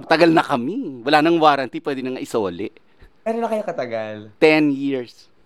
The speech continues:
Speaker 2: Ay, kami nine years.
Speaker 1: Ah, oo, talo kita doon.
Speaker 2: Pero at least pang matagalan.
Speaker 1: Oy,
Speaker 2: Tayo.
Speaker 1: kami kasal.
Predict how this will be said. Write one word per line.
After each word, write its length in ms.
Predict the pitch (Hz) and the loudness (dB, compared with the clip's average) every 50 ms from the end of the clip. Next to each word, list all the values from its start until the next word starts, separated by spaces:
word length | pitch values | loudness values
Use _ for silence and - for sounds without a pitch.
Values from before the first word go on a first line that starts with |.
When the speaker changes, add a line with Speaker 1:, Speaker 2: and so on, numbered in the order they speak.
| _ _ _ - | _ _ _ -6
Speaker 2:
Ay, 160 | 226 233 240 | -4 -4 -2
kami 220 | - 254 254 262 269 | -2 -2 -2 0 2
nine 320 | 240 240 240 233 233 226 214 | 2 2 2 2 0 -2 -4
years. 840 | 196 170 156 147 139 135 127 120 117 113 117 113 113 - - - | -4 -6 -6 -6 -6 -8 -8 -8 -10 -10 -12 -14 -16 -18 -8 0
Speaker 1:
Ah, 400 | - 208 220 233 240 247 247 226 | 4 6 6 8 8 6 6 4
oo, 220 | 202 196 202 202 202 | 2 0 -2 -4 -4
talo 280 | - 190 208 214 226 220 | -2 -2 -2 -2 -4 -6
kita 280 | 240 240 - - 269 | -8 -4 0 0 0
doon. 920 | 226 247 247 226 220 202 208 208 202 202 208 220 220 220 220 226 226 233 214 - _ _ _ _ _ _ _ | 2 2 2 4 4 4 2 2 2 2 2 2 2 2 2 0 0 -4 -6 -10 _ _ _ _ _ _ _
Speaker 2:
Pero 200 | - 208 220 226 | 0 2 4 4
at 140 | 214 214 220 | 2 2 0
least 200 | 240 226 - - | -2 -6 -6 -4
pang 140 | - 185 190 | -4 -4 -2
matagalan. 1080 | 185 180 180 180 170 156 151 156 160 160 156 147 139 127 117 117 120 117 117 117 117 - | -2 -2 -2 -2 -4 -2 0 0 0 0 0 -2 -2 -2 -2 -2 -2 -4 -4 -6 0 4
Speaker 1:
Oy, 180 | 160 180 196 | 4 6 6
Speaker 2:
Tayo. 80 | 170 156 | 4 4
Speaker 1:
kami 180 | 190 185 180 160 | 2 0 0 0
kasal. 500 | - 156 147 - - 143 131 127 123 | -2 -4 -6 -4 -2 -2 0 0 -2